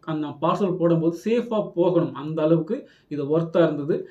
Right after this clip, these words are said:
அது மாதிரி உள்ளேயும் சரி சேஃபாவும் செக்யூராகவும் இருந்தது. இந்த கேமராவோட எம் ஆர் பி பிரைஸ் மட்டும் பார்த்தோம்னா நாலாயிரத்தி ஐநூறு ரூபாய் அப்படிங்கிறத மென்ஷன் பண்ணியிருந்தாங்க. But ஆனா வந்துட்டு கம்மியா தான் இருக்கும்.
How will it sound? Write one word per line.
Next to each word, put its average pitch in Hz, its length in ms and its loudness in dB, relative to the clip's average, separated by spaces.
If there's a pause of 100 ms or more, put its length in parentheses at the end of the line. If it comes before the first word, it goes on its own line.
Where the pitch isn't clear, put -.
(140)
அது 151 160 -2
மாதிரி 175 180 6
உள்ளேயும் 202 440 4
சரி 175 220 4 (240)
சேஃபாவும் 170 420 4
செக்யூராகவும் 151 400 -2
இருந்தது. 131 240 -8 (300)
இந்த 190 140 2
கேமராவோட 220 360 4
எம் 185 160 4
ஆர் 220 160 2
பி 185 60 -6
பிரைஸ் 185 280 4
மட்டும் 170 300 2
பார்த்தோம்னா 151 420 -2 (340)
நாலாயிரத்தி 175 800 2
ஐநூறு 151 320 -2
ரூபாய் 143 260 -4
அப்படிங்கிறத 143 360 -6
மென்ஷன் 156 280 2
பண்ணியிருந்தாங்க. 151 420 0 (440)
But 170 140 2
ஆனா 180 140 4
வந்துட்டு 170 260 4 (160)
கம்மியா 147 320 -4
தான் 143 160 -6
இருக்கும். 131 260 -12